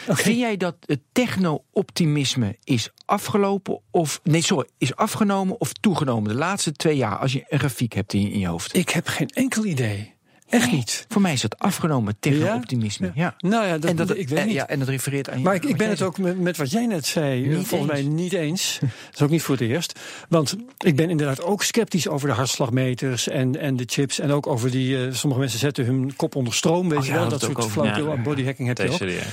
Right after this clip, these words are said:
Speaker 3: ja.
Speaker 1: Maar ik ben heel positief over die protheses bijvoorbeeld. En over de exo-, exoskeletten en allerlei dingen om gehandicapten weer aan de gang te krijgen.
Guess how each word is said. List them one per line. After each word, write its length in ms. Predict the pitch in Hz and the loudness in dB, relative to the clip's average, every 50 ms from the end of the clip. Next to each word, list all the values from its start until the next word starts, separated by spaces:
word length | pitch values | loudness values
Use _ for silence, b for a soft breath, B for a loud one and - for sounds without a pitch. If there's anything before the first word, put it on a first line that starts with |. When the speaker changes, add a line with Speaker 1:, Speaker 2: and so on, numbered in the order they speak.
| 120 110 | -6 -2
Speaker 3:
ja. 80 | 101 104 | 2 2
Speaker 1:
Maar 140 | 165 202 208 | 4 4 4
ik 100 | 190 180 | 2 2
ben 180 | 190 160 143 | 2 2 2
heel 400 | 127 120 135 190 247 262 208 127 - B B B B B B B | 2 2 2 2 2 0 -2 -4 -6 B B B B B B B
positief 560 | - 180 165 123 135 139 - 165 139 117 - | 2 4 4 4 2 0 0 0 0 0 -2
over 320 | - - 208 214 160 156 120 | -2 0 0 0 0 0 -2
die 120 | 113 110 | -2 -4
protheses 640 | - - 113 107 - - 247 254 233 190 208 170 - | -4 -4 -6 -2 0 2 2 2 2 0 0 -2 -2
bijvoorbeeld. 720 | - 160 143 165 160 135 113 113 107 110 117 113 - - - B B B B B B B | -4 -2 0 2 2 2 2 0 -2 -2 -4 -6 -8 -10 -10 B B B B B B B
En 140 | 156 160 | 4 4
over 160 | 143 123 107 131 | 4 4 4 2
de 60 | 170 | 2
exo-, 380 | 175 214 - - - 226 202 | 0 0 0 2 2 2 2
exoskeletten 920 | - 196 202 - - - 175 131 - - - - 156 151 156 160 131 - 117 | 2 0 -2 -2 0 0 0 0 0 -4 0 2 4 4 4 4 2 0 0
en 80 | 110 147 | 0 0
allerlei 340 | 180 185 180 160 147 143 135 | 0 0 0 2 0 0 0
dingen 220 | 147 143 135 143 | 0 0 0 0
om 120 | 143 131 120 | -2 -4 -4
gehandicapten 600 | - 156 139 185 226 226 208 - 165 - - 165 | -2 0 0 2 0 0 -2 -4 -6 -4 -2 -2
weer 140 | 139 147 127 | 0 0 0
aan 80 | 131 123 | 0 -2
de 60 | 117 | -2
gang 220 | - 131 117 104 | -2 -4 -4 -4
te 80 | - - | -4 -6
krijgen. 400 | - - 113 110 135 123 - | -4 -2 -4 -2 -4 -6 -10